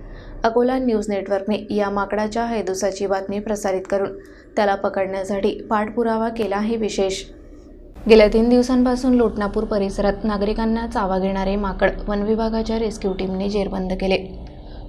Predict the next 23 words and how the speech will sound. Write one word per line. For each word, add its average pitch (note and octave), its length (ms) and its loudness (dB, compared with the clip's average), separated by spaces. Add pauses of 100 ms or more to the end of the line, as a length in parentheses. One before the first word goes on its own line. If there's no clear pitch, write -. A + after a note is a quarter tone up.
(120)
बाळापूर A3+ 420 4
शहरात B3 360 0 (120)
एक A3 160 0
फेब्रुवारी G3 500 0
रोजी F#3+ 300 0
दुपारी G3 380 2 (840)
चवताळलेल्या A#3 600 4
माकडाने G3 500 0 (180)
सहा G#3 200 0
जणांना G3+ 420 2
जखमी G#3 360 -4
केले, - 200 0 (400)
त्यामुळे G3 400 2
लोकांमध्ये G3 580 2
भीतीचे G#3+ 400 0
वातावरण G3 480 -2
होते. F#3+ 340 -2 (520)
बाळापूर A3+ 380 6
पोलीस A#3+ 280 0
स्टेशनचे A#3+ 520 0
ठाणेदार G3 540 2
अनिल G3+ 260 0
जुमडे, F#3+ 320 4